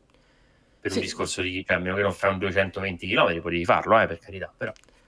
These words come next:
Speaker 2: Sì, però ti distrugge completamente la tappa, secondo me. Cioè, non avere proprio un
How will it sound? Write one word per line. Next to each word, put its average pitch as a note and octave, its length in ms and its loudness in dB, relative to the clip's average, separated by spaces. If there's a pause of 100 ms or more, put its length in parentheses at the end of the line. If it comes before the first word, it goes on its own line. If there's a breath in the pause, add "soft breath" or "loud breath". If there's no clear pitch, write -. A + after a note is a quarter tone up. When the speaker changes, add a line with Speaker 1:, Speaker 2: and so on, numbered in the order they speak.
(440 soft breath)
Speaker 2:
Sì, D3+ 220 -4
però C3 200 2
ti C#3 120 -4
distrugge A#2 520 -4
completamente A2 580 -4
la G#2 80 -4
tappa, G#2 360 -8
secondo G2+ 340 -12
me. G2 220 -14 (220)
Cioè, A2 200 -4
non A#2 160 -2
avere A#2+ 320 0
proprio B2 320 -4
un A#2+ 260 -2